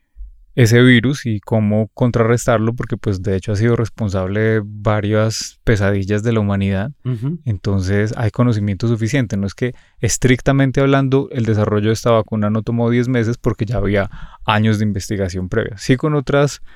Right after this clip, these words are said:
Speaker 1: versiones del coronavirus, pero que significaban un conocimiento ya suficiente para no arrancar desde ceros.
Speaker 2: Sí.
Speaker 1: Entonces le leí este artículo a mi mamá y mi mamá así como con la cara de, "Ah,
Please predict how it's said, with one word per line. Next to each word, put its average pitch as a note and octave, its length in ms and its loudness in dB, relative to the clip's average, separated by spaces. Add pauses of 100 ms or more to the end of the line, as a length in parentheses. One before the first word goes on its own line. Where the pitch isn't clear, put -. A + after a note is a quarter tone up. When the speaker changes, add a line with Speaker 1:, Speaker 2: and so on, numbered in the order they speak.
(360)
Speaker 1:
versiones A2+ 560 2
del C3 120 0
coronavirus, G#2 840 -2 (420)
pero G#2+ 280 4
que G#2 340 0
significaban G2+ 760 -2
un A2 100 -2
conocimiento G2+ 680 -2
ya G#2+ 240 0
suficiente G#2 540 -4
para G2+ 420 0 (380)
no G2+ 180 0
arrancar G2 340 0
desde G#2+ 260 -2
ceros. - 420 -6 (420)
Speaker 2:
Sí. G#2 240 -6 (240)
Speaker 1:
Entonces B2 760 4 (100)
le B2+ 180 4
leí A2 240 4
este A2+ 260 0
artículo B2+ 360 0
a - 20 4
mi A2+ 60 2
mamá G#2 280 0
y C#3 40 -2
mi B2+ 120 0
mamá G2 280 -2
así G2+ 100 -4
como B2 240 -4
con A2 160 -4
la G#2 120 -4
cara G#2 280 -6
de, A2 240 -2
"Ah, A2+ 640 -6